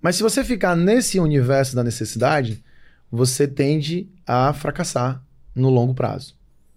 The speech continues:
Porque você não vai desenvolver e profissionalizar a sua empresa. Você não vai desenvolver modelo de gestão, metodologia, ferramenta pra empresa. Porque você tá sempre necessitando. Normalmente, esse empresário, ele quer se servir da empresa.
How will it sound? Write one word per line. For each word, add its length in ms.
Porque 300
você 680
não 280
vai 560
desenvolver 580
e 40
profissionalizar 520
a 20
sua 140
empresa. 400
Você 100
não 40
vai 80
desenvolver 280
modelo 380
de 100
gestão, 480
metodologia, 640
ferramenta 600
pra 120
empresa. 380
Porque 220
você 260
tá 160
sempre 460
necessitando. 1120
Normalmente, 580
esse 120
empresário, 560
ele 160
quer 220
se 180
servir 360
da 80
empresa. 440